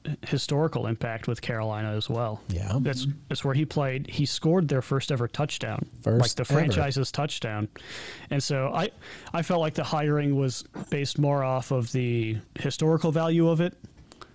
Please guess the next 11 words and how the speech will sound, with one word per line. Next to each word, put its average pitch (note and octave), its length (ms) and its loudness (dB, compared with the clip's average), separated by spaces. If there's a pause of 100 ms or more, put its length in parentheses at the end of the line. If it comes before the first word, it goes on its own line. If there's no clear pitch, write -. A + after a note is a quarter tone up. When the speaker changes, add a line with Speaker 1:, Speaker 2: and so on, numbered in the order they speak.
(120)
Speaker 1:
from C3+ 180 0
the A#2 100 2
Panthers' C#3+ 360 0
perspective, D#3 720 0 (760)
or D3+ 100 2
Speaker 2:
Yeah. F2 240 4
Speaker 1:
it D#3 100 -2
had D#3+ 380 -2
more D#3 360 6
of C3+ 100 0
a, A#2+ 260 0